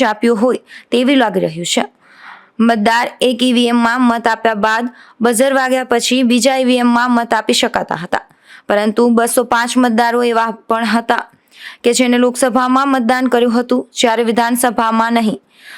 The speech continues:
પોરબંદર વિધાનસભાના સીટની પેટા ચૂંટણીમાં એક લાખ પર હજાર ચારસો ને સાઠ મતદારોને મતદાન કર્યું હતું, જ્યારે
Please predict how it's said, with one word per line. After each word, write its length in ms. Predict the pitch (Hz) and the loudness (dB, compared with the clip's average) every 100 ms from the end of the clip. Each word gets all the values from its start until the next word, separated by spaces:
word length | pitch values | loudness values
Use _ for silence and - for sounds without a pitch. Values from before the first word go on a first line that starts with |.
| - - _ | -20 -20 _
પોરબંદર 440 | 240 240 254 269 277 | 0 2 2 2 2
વિધાનસભાના 800 | 277 269 277 277 247 262 269 277 | 0 0 0 0 0 -2 -2 -2
સીટની 400 | - 254 254 254 | -2 0 2 2
પેટા 280 | 254 240 240 240 | 2 0 0 0
ચૂંટણીમાં 580 | 247 247 240 240 240 - 233 | 0 0 2 0 0 -2 -2
એક 80 | 247 240 | 0 0
લાખ 200 | 220 226 214 | 0 -2 -2
પર 180 | 220 240 - - - - - | -2 -4 -8 -20 -20 -12 -4
હજાર 420 | 254 214 247 233 277 _ _ _ _ _ - | -2 -2 -2 -4 -8 _ _ _ _ _ -4
ચારસો 420 | 247 247 254 294 | -2 -2 0 0
ને 100 | 302 302 | 0 0
સાઠ 280 | 262 269 277 254 | 0 0 0 0
મતદારોને 600 | 220 233 233 240 240 247 | 2 0 0 0 0 2
મતદાન 480 | 247 220 208 226 247 | 0 0 0 -2 0
કર્યું 240 | 185 175 | -2 -2
હતું, 200 | 202 - - _ _ - - | -4 -6 -10 _ _ -18 -4
જ્યારે 260 | 202 220 | 0 0